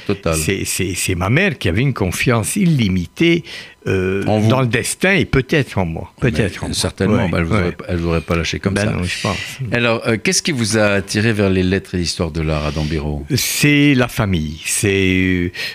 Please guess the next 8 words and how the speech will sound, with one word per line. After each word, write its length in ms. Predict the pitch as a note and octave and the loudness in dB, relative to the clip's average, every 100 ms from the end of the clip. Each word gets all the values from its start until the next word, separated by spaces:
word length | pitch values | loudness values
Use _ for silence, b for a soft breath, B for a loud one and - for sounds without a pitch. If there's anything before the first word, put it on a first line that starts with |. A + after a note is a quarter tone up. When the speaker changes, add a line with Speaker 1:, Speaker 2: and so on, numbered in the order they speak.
| - | -2
Speaker 2:
euh, 920 | F2+ F2+ F2 F2+ F2+ F2+ F2+ F2+ F2+ | 0 2 4 4 4 2 2 2 0
mon 240 | F2+ A2 A2 | 2 2 2
père, 400 | - B2+ B2+ A#2 | 0 0 2 0
bien 640 | F#2 F2+ F#2 A2 C3+ C3 G#2+ - | -2 -4 2 4 4 2 -2 -4
que, 540 | A2+ G#2 G2 G2 F#2+ - | 0 2 2 2 0 -6
qu'il 200 | - F#2+ | -4 -4
fût, 640 | F2 - - G#2+ G2+ G2 F#2 - | -2 -4 0 2 2 2 0 -2
euh, 640 | - F#2 F2 F#2 F#2 F2+ | 0 0 0 0 0 -2